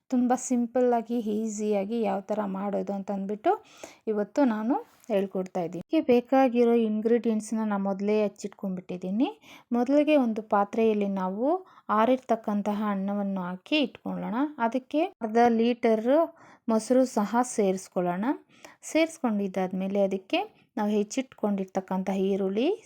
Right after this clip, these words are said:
ಸೇರಿಸ್ಕೊಳ್ಳೋಣ. ನಂತರ ನಾವು ದಾಳಿಂಬೆ ಬೀಜ ಸಹ ಒಂದು ಕಪ್ನಷ್ಟು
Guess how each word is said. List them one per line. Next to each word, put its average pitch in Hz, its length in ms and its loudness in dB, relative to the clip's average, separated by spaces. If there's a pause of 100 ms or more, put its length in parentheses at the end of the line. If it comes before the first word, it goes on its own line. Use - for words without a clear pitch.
ಸೇರಿಸ್ಕೊಳ್ಳೋಣ. 180 680 -2 (580)
ನಂತರ 262 380 2 (100)
ನಾವು 254 420 0 (240)
ದಾಳಿಂಬೆ 247 420 4
ಬೀಜ 226 360 -4
ಸಹ 214 300 -2 (100)
ಒಂದು 226 180 2
ಕಪ್ನಷ್ಟು 214 640 -2